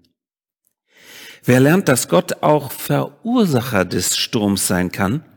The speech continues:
hadert weniger mit seinem Schicksal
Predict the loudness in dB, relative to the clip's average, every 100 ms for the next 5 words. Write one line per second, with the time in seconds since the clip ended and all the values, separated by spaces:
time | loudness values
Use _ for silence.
0 | _ _ -20 -20 -20 -20 _ _ -6 0
1 | 2 2 -2 -2 0 0 0 0 -2 -4
2 | -4 -4 -2 -4 -4 -4 -2 -2 -6